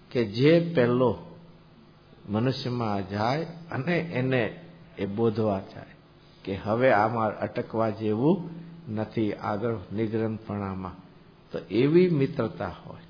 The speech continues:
કે તું મને શેની યાદ અપાવજે, કદાચ હું પ્રમાદને વશ, હું ગ્રસ્તપણામાં એના રાગમાં અટકી જાઉં તો તું મને સંબોધવા એ આવજે.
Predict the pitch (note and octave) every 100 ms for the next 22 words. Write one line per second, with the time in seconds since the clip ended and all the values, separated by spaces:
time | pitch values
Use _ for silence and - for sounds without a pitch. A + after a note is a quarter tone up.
0 | - - - - - - B2+ - E3 E3
1 | D#3 D#3 D#3+ - D#3 D#3+ C#3 B2+ B2 A#2
2 | - G#2+ G#2 G2 G2 - A#2 D3 D3+ D#3
3 | E3 E3 B2+ C3 B2+ A#2+ B2 A#2+ A2 A2+
4 | - - - - - - - - - B2
5 | B2 C#3 - - - - - A2 A2 -
6 | A#2+ B2 A2+ G#2+ G#2+ A2 G#2 - - -
7 | A2 A2 G2+ G2 G2 F#2+ G#2+ A#2 B2 A2+
8 | - G2+ - A2+ G2+ G#2+ G#2 G#2 G#2+ -
9 | A#2 A2 F#2+ G2 G#2 - F#2+ F#2+ G2 G2+
10 | G2 A2 C#3 - - - - - A#2+ G#2+
11 | - - - A2